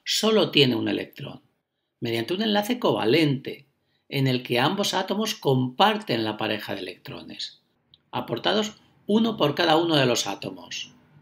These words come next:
Así pues, un oxígeno puede establecer dos enlaces covalentes con sendos átomos de hidrógeno, de forma que todos los átomos quedarán con su última capa electrónica completa. Podemos también observar que los átomos de hidrógeno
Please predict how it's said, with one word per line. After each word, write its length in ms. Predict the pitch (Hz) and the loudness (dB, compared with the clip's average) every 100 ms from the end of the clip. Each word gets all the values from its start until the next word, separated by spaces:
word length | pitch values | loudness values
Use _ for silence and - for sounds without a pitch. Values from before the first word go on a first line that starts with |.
| _ _ | _ _
Así 280 | - - 123 | -8 -2 0
pues, 500 | 123 156 180 - - _ _ | 2 2 2 -2 -10 _ _
un 180 | - 208 | -2 0
oxígeno 680 | 220 - 147 - 98 - - | 2 2 0 -2 -6 -8 -4
puede 240 | - 147 175 | 2 4 2
establecer 640 | - 139 110 98 87 - | 0 0 0 -4 -12 -16
dos 380 | 101 117 190 - | -6 -2 -2 -2
enlaces 420 | 90 87 - 110 | -6 -12 -10 -8
covalentes 800 | - 156 185 208 - 214 214 - _ _ | -2 0 2 0 0 -4 -4 -12 _ _
con 200 | - 147 | 2 4
sendos 460 | 147 196 214 196 - | 4 2 2 2 0
átomos 400 | 135 131 120 110 | 0 0 0 0
de 80 | 104 | -2
hidrógeno, 640 | 95 92 - 85 80 - _ _ _ _ | -2 -8 -14 -16 -18 -20 _ _ _ _
de 140 | - 123 | -2 0
forma 420 | 185 165 110 104 | 2 0 0 -2
que 220 | - 120 | 4 4
todos 340 | 113 160 175 196 | 4 2 2 0
los 200 | 190 208 | 0 -2
átomos 440 | 208 220 226 - | 0 -2 -2 -2
quedarán 540 | 151 127 123 185 214 | 0 2 4 2 0
con 180 | 214 139 | 0 0
su 200 | 127 139 | 0 2
última 400 | 165 214 151 117 | 2 2 2 2
capa 240 | - 135 113 | 0 0 0
electrónica 720 | 104 - 180 214 214 247 - | -2 -2 -2 -2 0 -2 -2
completa. 640 | 110 104 107 101 - - _ _ _ _ _ _ _ _ _ _ _ _ - | -8 -4 -4 -4 -8 -20 _ _ _ _ _ _ _ _ _ _ _ _ 2
Podemos 340 | 156 226 233 | 4 4 2
también 280 | 226 208 185 | 2 2 2
observar 680 | 160 - 127 139 165 151 - | 0 0 0 2 4 2 -2
que 100 | 113 | -4
los 180 | 110 117 | -2 -4
átomos 360 | 120 123 127 | 0 0 2
de 80 | 131 | 2
hidrógeno 580 | 123 151 165 156 175 | 2 2 0 -2 -4